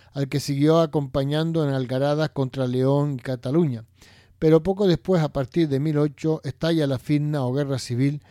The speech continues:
lo que acabó obligándolo a emigrar tras una estancia en Ceuta con los hamudíes y en otra en Almería, y por último terminó en la taifa de Zaragoza, siendo acogido allí por su rey Mundir primero en mil dieciocho,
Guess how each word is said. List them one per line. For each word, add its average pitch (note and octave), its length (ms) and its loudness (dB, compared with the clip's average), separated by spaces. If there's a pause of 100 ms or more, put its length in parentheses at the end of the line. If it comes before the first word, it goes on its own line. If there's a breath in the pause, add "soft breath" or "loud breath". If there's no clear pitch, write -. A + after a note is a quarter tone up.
(280 soft breath)
lo F3 140 2
que E3+ 60 2
acabó D3+ 400 0
obligándolo D#3 500 2
a C#3 60 2
emigrar C3+ 460 0
tras B2 220 -8
una D#3+ 120 0
estancia C#3 400 -4
en A2+ 80 -4
Ceuta C#3 420 -2
con C3 180 -4
los A2+ 140 -4
hamudíes C3 600 -2
y B2+ 60 -4
en B2 60 -2
otra B2+ 240 -4
en B2 60 -4
Almería, C3 480 -2 (440 loud breath)
y G3 80 -8
por E3+ 140 2
último D3+ 340 0
terminó C3 360 0
en C#3 80 0
la A#2+ 80 -4
taifa B2 360 -4
de A#2+ 120 -4
Zaragoza, B2+ 520 -4 (640 loud breath)
siendo F3 300 4
acogido E3 400 2
allí E3 200 4
por D3+ 200 -2
su C3+ 180 -4
rey D3+ 300 0
Mundir C3+ 340 -2
primero C#3 420 -2
en B2+ 120 -2
mil D3 280 -2
dieciocho, B2+ 640 -4